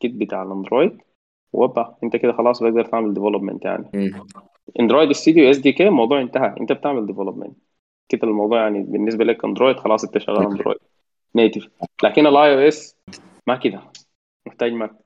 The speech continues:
Speaker 1: أو اتليست لحد الزمن أنا كنت بعرف. أما لو بدأت تشتغل كروس بلاتفورم بعد ده لو شغال
Speaker 2: لا،
Speaker 1: مثلًا
Speaker 2: كده.
Speaker 1: مم، لو، لو شغال أي حاجة مثلًا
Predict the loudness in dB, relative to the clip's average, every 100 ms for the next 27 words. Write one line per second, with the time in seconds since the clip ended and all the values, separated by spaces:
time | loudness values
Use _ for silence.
0 | _ _ -6 -4 -4 -8 -6 -4 0 0
1 | 2 2 2 0 -2 -4 -4 -2 -2 0
2 | 2 4 6 4 2 -2 -2 0 0 2
3 | 2 2 0 2 2 2 2 2 -2 0
4 | 2 2 0 0 2 2 0 _ _ -20
5 | _ _ -8 -8 -8 _ _ _ _ -10
6 | -6 -4 -6 -10 -6 -2 -2 0 0 -2
7 | -2 0 2 4 4 4 4 4 4 2
8 | -2 -4 -4 -4